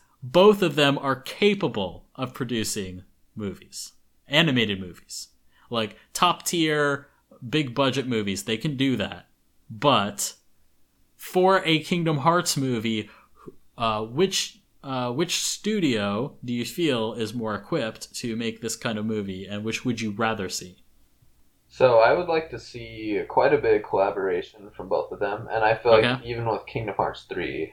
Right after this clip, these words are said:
Speaker 2: uh, they are definitely working a lot better on
Speaker 1: Yeah,
Speaker 2: it.
Speaker 1: which is, which is definitely surprising. It's
Speaker 2: Yes.
Speaker 1: unprecedented.
Speaker 2: Yes. Um, so I would like to see Disney definitely on the marketing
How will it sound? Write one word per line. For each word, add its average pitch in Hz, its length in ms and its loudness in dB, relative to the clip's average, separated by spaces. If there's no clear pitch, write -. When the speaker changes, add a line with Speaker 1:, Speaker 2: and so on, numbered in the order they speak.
Speaker 2:
uh, 82 220 2
they 90 160 2
are 78 160 -2
definitely 82 400 0
working 87 360 -2
a 80 40 -10
lot 76 240 0
better 104 200 6
on 113 40 0
Speaker 1:
Yeah, 131 480 6
Speaker 2:
it. 92 80 -12
Speaker 1:
which 123 180 -4
is, 131 260 0
which 127 180 -6
is 127 180 0
definitely 135 380 -4
surprising. 110 600 -4
It's 95 300 -14
Speaker 2:
Yes. 127 140 0
Speaker 1:
unprecedented. 101 720 -8
Speaker 2:
Yes. - 200 -6
Um, 135 380 6
so 123 460 4
I 117 280 4
would 120 180 0
like 120 260 4
to 160 100 -4
see 123 260 -8
Disney 113 500 -2
definitely 104 420 0
on 92 120 -2
the 82 100 -8
marketing 87 540 -4